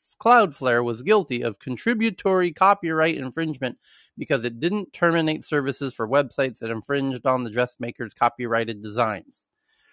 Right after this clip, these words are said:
The company sought a jury trial, but Judge Vince Cabaria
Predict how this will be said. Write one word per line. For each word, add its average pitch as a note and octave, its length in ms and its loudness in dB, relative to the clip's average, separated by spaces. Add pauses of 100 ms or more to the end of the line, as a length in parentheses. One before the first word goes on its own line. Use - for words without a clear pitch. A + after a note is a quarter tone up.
(600)
The D3+ 80 -20
company E3 320 0
sought D3+ 360 2
a B2 100 -2
jury D#3+ 320 0
trial, C3 420 2
but B2 220 -4 (180)
Judge C3 400 -4 (160)
Vince B2+ 720 -4 (1000)
Cabaria A2+ 800 2